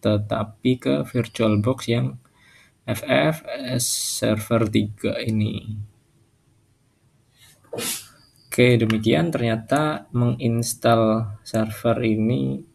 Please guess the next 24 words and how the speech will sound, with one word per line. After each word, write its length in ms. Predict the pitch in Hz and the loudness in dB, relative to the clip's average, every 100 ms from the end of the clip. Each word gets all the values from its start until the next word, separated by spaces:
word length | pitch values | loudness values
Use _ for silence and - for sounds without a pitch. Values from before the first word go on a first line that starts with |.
| _ | _
cukup 320 | - - 104 - | -8 -6 -4 -2
cepat. 480 | 107 - 120 - _ _ | -2 -2 -2 -4 _ _
Kalau 320 | 113 107 104 | 0 2 0
prosesnya 480 | 104 107 104 - 110 | 0 -2 -2 0 0
dari 240 | 110 107 | 2 0
awal 480 | 113 107 110 127 131 | 0 2 4 4 4
tidak 320 | 113 - 110 | 0 -2 -6
sampai 400 | - - 110 110 | -2 0 2 4
memakan 800 | 110 110 107 107 - 120 113 110 | 4 4 4 0 -4 -4 -2 -2
setengah 480 | 113 - - 107 104 104 - - | -4 -6 -2 2 4 2 -2 2
jam 320 | 120 110 101 | 4 6 2
sebenarnya 560 | - - 101 107 110 | 0 -2 -2 -2 -6
sampai 320 | 110 107 101 101 | -4 -2 2 0
selesai. 480 | 104 104 - 107 107 - _ _ _ _ | 2 0 0 0 0 -6 _ _ _ _
Kita 240 | - 104 | 0 4
bisa 240 | 104 107 101 | 4 4 6
login 400 | 104 104 131 131 | 4 4 2 4
dan 160 | 107 | 4
memastikan 640 | 104 101 101 - - 117 120 | 6 6 4 0 -2 0 2
servernya 800 | 107 101 107 104 107 110 110 - 127 | 2 0 0 2 4 4 2 0 0
running 400 | 107 110 139 123 | 2 4 4 4
dan 160 | 107 | 0
bisa 320 | 104 - 101 | -2 0 0
koneksi 480 | 104 - 107 - - | 0 -6 -8 -6 -4